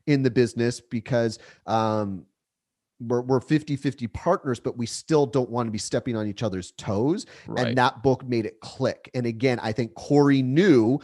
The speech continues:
Speaker 1: again, he looks at my skill sets and goes, "Dude, you're really good at the things you do as a visionary. Do that because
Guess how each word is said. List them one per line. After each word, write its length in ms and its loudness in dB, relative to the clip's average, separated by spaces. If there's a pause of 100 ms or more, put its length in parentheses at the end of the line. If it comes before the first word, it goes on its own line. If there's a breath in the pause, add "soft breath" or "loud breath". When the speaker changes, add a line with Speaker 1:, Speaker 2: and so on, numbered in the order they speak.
(140 loud breath)
Speaker 1:
again, 160 0
he 180 -4
looks 320 4
at 100 -2
my 160 0
skill 300 0
sets 320 -2
and 100 -2
goes, 300 2 (240 soft breath)
"Dude, 180 -2
you're 140 0
really 300 0
good 240 -2
at 120 -4
the 80 -20
things 280 -6
you 80 -6
do 140 -2
as 100 -6
a 60 -8
visionary. 520 -4
Do 360 -4
that 260 4
because 260 -6